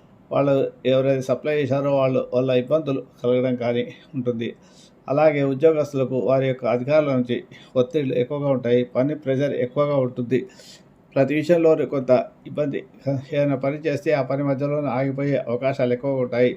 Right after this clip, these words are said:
పని, ఏదైనా ఫ్రిడ్జ్ చెడిపోయింది అనుకోండి, దాన్ని రిపేర్ చేసేవాడు సగంలో చేసి ఇచ్చి పెట్టి మళ్ళీ వస్తానని రాకుండా ఇబ్బంది పెట్టడం, ఇలాగా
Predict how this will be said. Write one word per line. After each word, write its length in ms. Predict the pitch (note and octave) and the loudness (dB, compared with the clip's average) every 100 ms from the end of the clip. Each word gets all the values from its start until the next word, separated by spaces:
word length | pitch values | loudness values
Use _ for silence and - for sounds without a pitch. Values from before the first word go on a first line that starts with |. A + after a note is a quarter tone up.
| - | -2
పని, 120 | B2 B2+ - - - - | -4 -6 -14 -20 -20 -8
ఏదైనా 180 | C#3+ C3 | -2 -2
ఫ్రిడ్జ్ 300 | B2+ C#3 D3+ D#3+ | -2 -4 -2 0
చెడిపోయింది 400 | D3 D3 D3 C#3 | 0 0 -4 -4
అనుకోండి, 380 | B2+ C3+ B2+ A#2 | -2 0 0 0
దాన్ని 300 | B2 C3 C3 | 0 -2 -2
రిపేర్ 200 | D3 C#3 | -4 -4
చేసేవాడు 360 | C#3+ C#3 C3+ C3 | -2 0 0 0
సగంలో 400 | C3 B2+ D#3 D3+ | -2 -2 -2 -2
చేసి 280 | C3+ B2+ | -2 -2
ఇచ్చి 160 | C3+ C3 | -2 -4
పెట్టి 180 | C3+ B2+ | -4 -4
మళ్ళీ 260 | B2+ C3 C#3+ | -4 -2 -2
వస్తానని 500 | C3+ - C#3+ C#3+ C#3 | -2 -2 -2 0 0
రాకుండా 440 | C3+ C3 C#3 C#3 | 0 -2 -2 -2
ఇబ్బంది 320 | C#3 B2+ C3+ B2+ | -2 -2 -4 -4
పెట్టడం, 380 | A2+ A#2+ A#2+ - - | -4 0 0 -2 -2
ఇలాగా 440 | B2 B2 A#2+ - | 2 2 0 -6